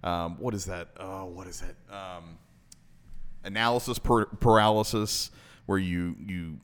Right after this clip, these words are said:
study the numbers for too long and you never actually end up taking action. Um, shut up. Not you. I'm not saying that to you. I'm, I'm saying that to all of these that are, "Oh, you,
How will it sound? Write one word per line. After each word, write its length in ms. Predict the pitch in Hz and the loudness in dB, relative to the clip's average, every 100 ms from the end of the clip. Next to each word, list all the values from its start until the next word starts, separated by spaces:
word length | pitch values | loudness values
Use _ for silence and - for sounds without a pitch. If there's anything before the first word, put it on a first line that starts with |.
| - - - | -20 -18 -8
study 320 | - 135 120 | 6 6 6
the 100 | 110 | 4
numbers 300 | 110 110 107 | 4 4 2
for 140 | - | -2
too 180 | 101 120 | 0 4
long 180 | 107 101 | 4 4
and 80 | 98 | 2
you 80 | 95 | 2
never 260 | 95 92 | 2 2
actually 380 | 95 95 - 92 | 0 -2 -2 -2
end 80 | 90 | 0
up 120 | 87 | -2
taking 400 | 104 95 - 90 | 0 -2 -2 -2
action. 560 | 85 85 - 98 87 87 - - _ _ | 0 -2 -4 -6 -6 -8 -16 -20 _ _
Um, 400 | - 117 117 113 - - _ _ _ _ _ _ _ - _ _ _ _ _ _ | -2 0 0 -2 -8 -20 _ _ _ _ _ _ _ -20 _ _ _ _ _ _
shut 460 | - - - 233 87 | -2 2 4 4 4
up. 300 | 76 107 - - - - - - _ | 2 0 -2 -6 -18 -20 -20 -20 _
Not 200 | - 101 | 0 0
you. 200 | 90 69 - | 0 -6 -4
I'm 120 | 104 | -2
not 120 | 95 | -2
saying 200 | 98 82 | -4 -6
that 140 | 73 | -10
to 80 | - | -10
you. 160 | 76 69 - - - | -12 -12 -16 -20 -4
I'm, 120 | 131 | -2
I'm 120 | 156 | 0
saying 240 | 139 151 117 | 4 4 4
that 100 | 110 | 0
to 60 | 131 | 2
all 280 | 139 139 | 6 6
of 120 | 123 113 | 4 2
these 400 | 104 98 92 - - | 0 0 -4 -12 -12
that 100 | 123 | -6
are, 160 | 117 143 - - - _ | -4 -6 -10 -20 -20 _
"Oh, 320 | 196 190 165 | -6 0 0
you, 280 | 143 156 160 | -2 -8 -10